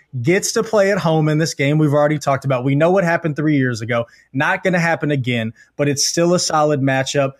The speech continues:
against this Saints defense that ranks thirtieth in passing yards, dead last in pass D V O A so far this year. Now they're banged up in the secondary. I talked about the injury to Patrick Robinson. Over under was set at fifty points when I wrote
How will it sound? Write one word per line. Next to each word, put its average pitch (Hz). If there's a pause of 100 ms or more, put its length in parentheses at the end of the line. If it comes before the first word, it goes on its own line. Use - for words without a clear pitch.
(160)
against 147
this 156
Saints 147
defense 131
that 123
ranks 123
thirtieth 147
in 156
passing 127
yards, 123
dead 131
last 143
in 135
pass 135
D 147
V 147
O 131
A 113 (180)
so 139
far 143
this 151
year. 117 (200)
Now 139
they're 151
banged 139
up 147
in 151
the 151
secondary. 127
I 117
talked 127
about 135
the 127
injury 131
to 127
Patrick 131
Robinson. 113 (380)
Over 160
under 151
was 143
set 151
at 127
fifty 139
points 143
when 131
I 120
wrote 120